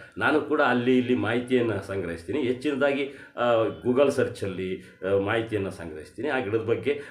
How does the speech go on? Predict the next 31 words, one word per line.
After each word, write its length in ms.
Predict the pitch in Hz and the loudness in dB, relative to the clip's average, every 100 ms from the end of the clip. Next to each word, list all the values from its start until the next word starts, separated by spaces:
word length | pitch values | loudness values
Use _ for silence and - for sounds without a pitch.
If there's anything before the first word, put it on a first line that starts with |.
| - | -2
ಮತ್ತು 240 | 147 156 | 0 2
ಅದಕ್ಕೆ 220 | 120 127 135 | 2 2 2
ಸಂಬಂಧಪಟ್ಟಂತಹ 800 | 143 147 143 - 131 127 131 | 2 0 0 0 0 0 -2
ಗಿಡಮೂಲಿಕೆ 500 | 110 107 127 151 147 | -2 0 2 2 0
ತಜ್ಞರಿದ್ರೆ 520 | 127 120 117 117 123 113 | -2 -2 -2 -2 0 2
ಅವ್ರ 200 | 123 123 | 2 2
ಬಳಿ 280 | 139 139 | 2 2
ಕೂಡ 200 | 120 131 | 0 -2
ಚರ್ಚಿಸ್ತೀನಿ. 600 | 131 104 85 80 - 113 | -2 -4 -6 -12 -12 -10
ಹಳ್ಳಿಗಾಡಿನ 880 | 151 - - 127 151 165 143 139 139 | -10 -12 0 2 4 4 4 4 2
ಜನರ 360 | 127 113 127 143 | 0 2 2 2
ಹತ್ರ 180 | - 143 | 0 -2
ಚರ್ಚಿಸ್ತೀನಿ. 720 | - - 87 - 98 147 147 - - | 0 -2 -4 -10 -8 -6 -8 -14 -4
ಮತ್ತು 240 | 131 135 110 | -2 2 4
ಆಯುರ್ವೇದ 420 | 139 147 151 135 | 6 6 6 4
ವೈದ್ಯರಿದ್ರೆ 580 | 117 139 143 135 127 113 | 4 2 2 0 2 4
ಅವ್ರ, 220 | 127 135 | 4 4
ಅವ್ರ 180 | 117 139 | 2 2
ಹತ್ರ 200 | 139 147 | 0 -2
ಕೂಡ 200 | 151 156 | 0 0
ಮಾತಾಡಿ 480 | 135 123 127 147 | 0 0 -2 -2
ಆ 140 | 120 110 | 0 -2
ಗಿಡದ 280 | 95 127 120 | 0 -2 0
ಬಗ್ಗೆ 220 | 123 127 | 0 2
ಹೆಚ್ಚಿನ 360 | 131 - 165 | 0 0 0
ಮಾಹಿತಿಯನ್ನು 500 | 139 110 104 110 135 | 0 0 -4 -4 -4
ಸಂಗ್ರಹಿಸಿ 520 | - 107 101 101 175 143 | -4 -4 -4 -4 -4 0
ನಿಮಗೆ 200 | 123 110 | 0 0
ತಿಳಿಸುವ 360 | 113 113 113 | -2 0 0
ಪ್ರಯತ್ನವನ್ನು 600 | 92 90 85 82 80 76 | -2 -4 -8 -10 -12 -12
ಮಾಡ್ತಿದ್ದೀನಿ. 460 | 69 60 - 67 | -14 -14 -14 -16